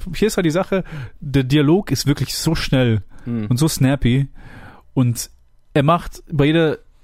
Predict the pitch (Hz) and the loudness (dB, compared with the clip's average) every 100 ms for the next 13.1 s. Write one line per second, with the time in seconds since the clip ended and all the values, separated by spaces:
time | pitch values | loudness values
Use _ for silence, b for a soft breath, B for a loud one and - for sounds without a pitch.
0 | _ _ 233 - - - 151 156 143 147 | _ _ -20 -12 -8 0 0 0 0 0
1 | 143 - _ _ _ _ _ 127 131 175 | -2 -4 _ _ _ _ _ 2 4 2
2 | 202 262 262 262 269 247 262 277 311 - | 0 -2 2 2 2 2 2 0 -2 -2
3 | - 160 165 165 196 214 - 180 - 175 | 0 2 2 2 0 0 -2 -4 -2 -2
4 | 190 - - - 147 135 160 202 - - | -2 -4 -18 -16 -12 -2 -2 -2 -8 -8
5 | - 220 262 233 214 240 - - 262 185 | -2 -2 0 0 0 -2 -6 -10 -4 -2
6 | 156 151 B 202 117 147 156 151 151 156 | 0 -2 B -6 -4 -2 -2 -4 -2 0
7 | 208 220 - 180 170 160 - - 143 147 | 2 0 2 2 4 2 -2 -6 0 2
8 | 143 196 175 147 156 147 127 120 120 - | 4 4 2 2 2 2 0 2 0 0
9 | 101 98 - 117 107 95 - 117 117 117 | 0 -2 -4 0 0 -2 0 2 4 2
10 | 117 B B B B B 135 131 151 180 | 0 B B B B B -2 2 2 2
11 | 180 - 165 165 127 117 - 151 - - | 0 0 2 2 2 -2 0 0 -2 -16
12 | - - - 127 151 - 156 - 127 143 | -20 -20 -14 -4 -2 0 -2 0 0 0
13 | 151 | -2